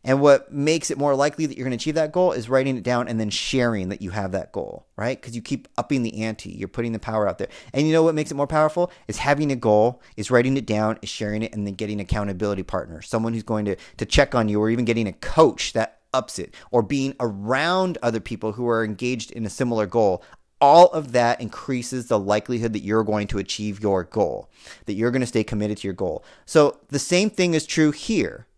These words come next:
It's the exact same thing. It's like having a goal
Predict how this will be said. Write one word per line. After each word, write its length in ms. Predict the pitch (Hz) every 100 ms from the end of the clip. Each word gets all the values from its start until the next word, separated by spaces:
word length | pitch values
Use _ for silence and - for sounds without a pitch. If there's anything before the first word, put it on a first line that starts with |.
| _ _ _ _ -
It's 160 | 117 -
the 80 |
exact 420 | 135 113 139 160 -
same 220 | 160 156
thing. 300 | 185 180 113
It's 160 | 101
like 220 | 127 120 - - -
having 340 | 127 120 139
a 60 | 139
goal 560 | 123 139 160 95 82